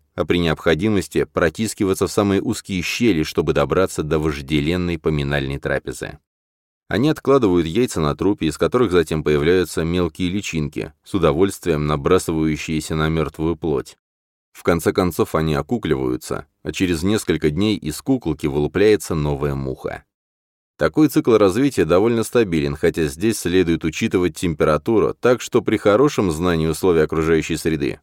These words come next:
можно точно установить, когда были отложены яйца. По ним можно вычислить день смерти. Следовательно, судебно-медицинские эксперты должны быть знакомы с фауной, потому что животные, особенно в дикой местности,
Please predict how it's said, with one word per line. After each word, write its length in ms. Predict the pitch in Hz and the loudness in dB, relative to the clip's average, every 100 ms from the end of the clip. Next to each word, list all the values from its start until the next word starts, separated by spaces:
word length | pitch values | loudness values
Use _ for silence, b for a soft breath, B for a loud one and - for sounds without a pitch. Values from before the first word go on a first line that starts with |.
| _ | _
можно 420 | 101 113 110 101 | -2 -2 2 0
точно 420 | 80 131 127 98 85 | 2 2 2 0 -2
установить, 680 | - 85 80 85 117 - - | 0 -2 0 0 -2 -6 -2
когда 500 | 104 87 78 87 104 | 2 2 2 2 2
были 220 | 107 98 | 4 2
отложены 480 | 78 82 76 76 76 | 2 2 0 0 0
яйца. 520 | 67 60 - - - _ _ _ | -2 -4 -6 -12 -12 _ _ _
По 80 | 65 | -4
ним 260 | 65 92 117 | -2 -2 0
можно 340 | 76 101 113 | -2 0 0
вычислить 560 | 76 85 - 110 - - | -2 -4 -6 -6 -8 -10
день 240 | 69 73 | -4 -4
смерти. 600 | 85 98 67 - - - - _ _ _ _ _ _ | -2 -4 -4 -6 -10 -12 -14 _ _ _ _ _ _
Следовательно, 760 | - 85 107 95 80 67 62 52 | -4 2 4 4 2 -2 -6 -6
судебно-медицинские 1120 | 95 98 120 104 98 90 - 107 - 92 85 | -4 0 2 2 0 -2 -2 -2 0 0 0
эксперты 500 | - - 127 - 92 | 0 2 4 4 2
должны 500 | 90 92 85 104 110 | 4 4 4 0 0
быть 180 | 95 80 | -2 -2
знакомы 560 | 87 101 - 104 78 | 0 0 2 2 2
с 60 | - | -2
фауной, 500 | - 104 92 62 - | 2 4 4 0 -2
потому 300 | 87 95 98 | 0 0 0
что 180 | - 85 | 2 2
животные, 540 | 85 87 135 - 71 | 2 2 0 0 -2
особенно 380 | 73 78 76 73 | -2 0 0 -2
в 60 | |
дикой 280 | 71 80 80 | -4 -2 0
местности, 640 | 78 76 65 67 - 62 | 0 -2 -6 -10 -8 -10